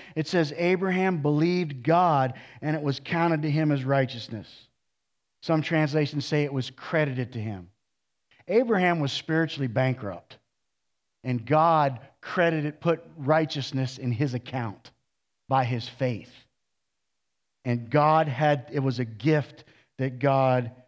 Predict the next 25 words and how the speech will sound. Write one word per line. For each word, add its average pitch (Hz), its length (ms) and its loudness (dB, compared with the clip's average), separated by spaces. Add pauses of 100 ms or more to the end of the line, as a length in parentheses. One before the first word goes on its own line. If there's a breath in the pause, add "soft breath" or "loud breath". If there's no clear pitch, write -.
(1200)
gave 143 280 2
to 113 140 -4
him. 80 140 -8 (240)
So 180 220 2
Abraham, 147 640 2
if 117 100 -8
you're 160 120 2
new 170 200 4
at 151 120 2
this, 117 260 -4
Abraham, 151 600 2
he's 147 220 2
the 135 100 -2
father 165 540 2
of 156 80 0
the 147 80 -2
Jews. 123 640 -4 (1300 loud breath)
The 131 120 0
Jews, 165 760 0 (540 soft breath)
the 135 100 -2
religious 175 600 2
Jews 170 480 -2
of 139 160 -4
Jesus' 170 480 -2
day 170 460 2